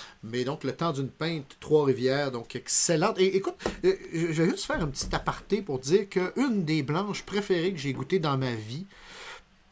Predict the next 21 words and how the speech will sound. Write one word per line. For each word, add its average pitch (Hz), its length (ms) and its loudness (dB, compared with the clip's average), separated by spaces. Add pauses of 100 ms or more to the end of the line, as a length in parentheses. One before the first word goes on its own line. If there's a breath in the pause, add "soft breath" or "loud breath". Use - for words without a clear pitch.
(160)
mais 107 140 -4
écoute, - 240 -8
ça - 160 -6
doit 107 200 -6
être 139 200 -2
il 120 40 0
y 120 40 2
a 113 40 0
vingt 110 400 -4
ans, 139 180 -4
là, 135 180 -8
peut-être 127 420 -6
vingt, 131 200 -2
vingt-cinq 120 480 -4
ans 147 200 0
avant 156 300 0
que 139 140 -4
le 117 60 -6
marché 123 460 -2
se 117 100 -8
développe, 123 440 -4